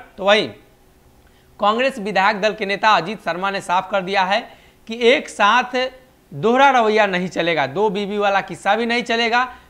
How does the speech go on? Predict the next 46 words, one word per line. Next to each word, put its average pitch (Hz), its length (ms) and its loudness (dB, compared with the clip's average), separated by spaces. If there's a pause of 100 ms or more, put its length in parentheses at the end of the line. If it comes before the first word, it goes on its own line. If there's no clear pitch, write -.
(100)
साफ 220 220 4
तौर 254 120 0
पर 247 120 -2
उनका 226 200 -2
कहना 214 280 0
है 226 160 0
कि 233 100 -10
नेता 196 240 -4
प्रतिपक्ष 202 500 -6
तेजस्वी 185 480 -8
यादव 180 220 -2
ने 202 160 -4
जब 185 260 -2
अलग 165 280 -2
कर 180 180 -2
ही 220 180 0
दिया 214 220 2
है, 214 360 2 (280)
तो 220 60 0
हम 233 180 4
लोग 262 220 2
अपने 220 340 0
बलबूते 208 560 0
सभी 196 260 -4
सीटों 196 320 -10
पर 185 220 -2
चुनाव 151 400 -2
लड़ेंगे। 151 380 -2 (380)
ऐसे 175 220 -2
में 262 300 -2
चार 202 280 4
तारीख 202 420 -2
को 220 600 -4 (340)
चुनाव 247 400 2
होना 170 280 -2
है, 123 160 -4
यानी 180 240 -2
अगले 196 260 -2
महीने 190 320 -4
के 196 120 -6
चार 175 220 -2
तारीख 175 360 -6
को 175 100 -12
चुनाव 180 380 -2
होना 196 280 -2
है 226 260 -4